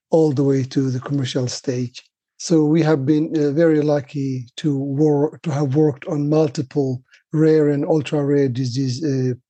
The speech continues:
products. And that gave us, um, insight and exposure to some of the eminent opportunities as well as, as well as challenges.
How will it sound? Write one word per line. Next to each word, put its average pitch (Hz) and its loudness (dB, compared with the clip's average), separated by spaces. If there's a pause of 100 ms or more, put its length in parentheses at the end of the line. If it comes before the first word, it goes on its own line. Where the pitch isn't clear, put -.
(160)
products. 135 -2 (440)
And 143 0
that 139 0
gave 143 2
us, 135 -2
um, 131 -2
insight 139 0 (420)
and 151 2
exposure 139 0
to 139 -6
some 139 -2
of 120 -4
the 131 0
eminent 143 0 (420)
opportunities 151 0
as 127 0
well 127 -2
as, 123 -8
as 139 -2
well 131 0
as 127 -4
challenges. 120 -8